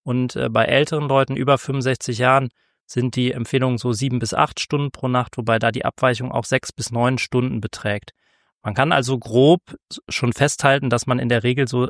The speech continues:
auf sechs Stunden Schlaf, äh, kommen sollte. Das wäre also so als Mindestmaß wahrscheinlich wünschenswert, aber es gilt natürlich wie bei allem,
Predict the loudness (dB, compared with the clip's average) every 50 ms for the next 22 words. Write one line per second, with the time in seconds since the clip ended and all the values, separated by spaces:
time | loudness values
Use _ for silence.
0 | -2 -4 -4 -2 0 -2 -2 -2 -4 -4 -2 -2 0 0 -2 -2 0 2 4 4
1 | 4 2 0 -4 -12 -4 -2 0 0 0 -2 -2 -2 0 0 2 2 2 2 4
2 | 4 4 2 2 -2 -2 -2 -4 -4 -4 -4 -2 -2 -2 -2 -2 -2 -2 -2 -2
3 | -4 -4 -4 -4 -4 -4 -4 -4 -4 -4 -2 0 0 0 -2 -6 -14 _ _ _
4 | _ _ _ _ _ -2 -2 0 2 4 4 4 2 0 -2 0 0 0 0 0
5 | -4 -6 -4 0 2 2 2 2 0 0 0 0 0 -2 -2 -2 -2 -2 -2 -4
6 | -4 -4 -6 -6 -6 -2 0 0 0 2 2 2 2 2 0 0